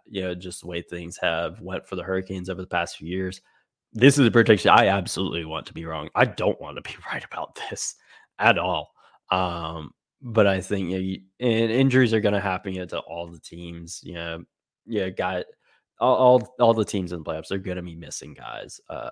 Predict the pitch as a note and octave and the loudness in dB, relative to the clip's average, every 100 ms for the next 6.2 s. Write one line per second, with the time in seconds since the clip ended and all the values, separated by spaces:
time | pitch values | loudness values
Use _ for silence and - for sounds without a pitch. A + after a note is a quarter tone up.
0 | - - - _ _ _ - G#2 F#2+ F2+ | -12 -14 -14 _ _ _ -12 -6 -6 -6
1 | E2+ G#2+ G2+ F#2+ G#2+ F#2+ G2 F#2+ F#2 - | -2 0 0 0 -4 -2 -2 -2 -2 -8
2 | _ _ _ _ - A#2+ A2+ B2+ B2 A#2+ | _ _ _ _ -4 2 8 8 8 6
3 | A#2+ A2+ A2 G#2 G#2 G2 G2+ G2+ G2 G#2+ | 4 4 0 -2 -4 -2 0 -2 -2 -2
4 | G#2+ - A2 G2+ - G2+ G2 F#2 F#2 F#2 | -2 -2 -6 -8 -6 -6 -4 -6 -4 -6
5 | F#2 - F#2+ F#2 F#2 F#2 - F#2 F#2 F2+ | -8 -8 -10 -8 -8 -10 -10 -8 -8 -8
6 | F2+ F2 | -8 -8